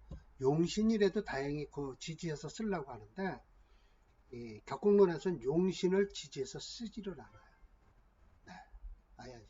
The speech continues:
용신을 보지를 않아요. 대운도 잘 지지해서는 안 봐요. 냉정하죠, 냉정해.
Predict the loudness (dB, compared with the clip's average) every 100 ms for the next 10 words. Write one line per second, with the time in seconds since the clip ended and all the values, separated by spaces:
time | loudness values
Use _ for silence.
0 | -2 0 0 0 -2 -2 -8 -8 -10 -12
1 | -16 -20 -20 _ -20 -20 -20 _ -20 _
2 | _ -6 4 4 4 2 2 0 -6 -8
3 | -6 -6 -8 -12 -16 -20 -20 -20 _ _
4 | _ _ -20 _ _ _ _ _ _ -6
5 | -2 0 0 0 -6 -12 -14 -18 -18 -18